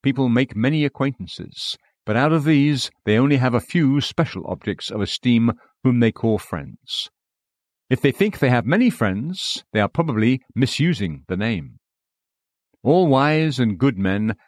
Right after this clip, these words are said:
have about them certain people with whom their conversation is more free and in whom their trust is more confident than in all others. Jesus delighted to find rest in the quiet home at Bethany,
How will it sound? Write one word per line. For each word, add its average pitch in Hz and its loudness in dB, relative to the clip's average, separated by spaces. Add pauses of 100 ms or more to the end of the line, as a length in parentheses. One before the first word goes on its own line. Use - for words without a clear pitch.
have 131 0
about 135 0
them 135 0 (160)
certain 156 -2
people 117 0
with 117 0
whom 135 0
their 110 0
conversation 131 -2
is 85 -6
more 143 2
free 98 -4 (380)
and 123 2
in 123 0
whom 143 2
their 127 2
trust - -2
is 110 -2
more 156 4
confident 92 -6 (320)
than 101 0
in 107 0
all 110 0
others. - -8 (1120)
Jesus 202 2
delighted 123 -2 (120)
to 120 -2
find 139 0
rest 120 -2
in 120 2
the 104 0
quiet 143 -2
home 117 2
at - -8
Bethany, 98 -4